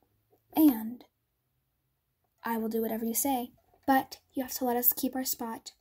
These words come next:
forever until we leave the school." Hmm.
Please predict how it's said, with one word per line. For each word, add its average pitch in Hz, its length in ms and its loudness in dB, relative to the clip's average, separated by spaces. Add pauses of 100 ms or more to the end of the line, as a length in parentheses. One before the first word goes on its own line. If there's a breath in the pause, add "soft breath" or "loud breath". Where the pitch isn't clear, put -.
(220)
forever 226 800 -4
until 233 320 -4
we 233 100 0
leave 220 240 -2
the - 60 -16
school." 226 460 -4 (1000)
Hmm. 427 340 -2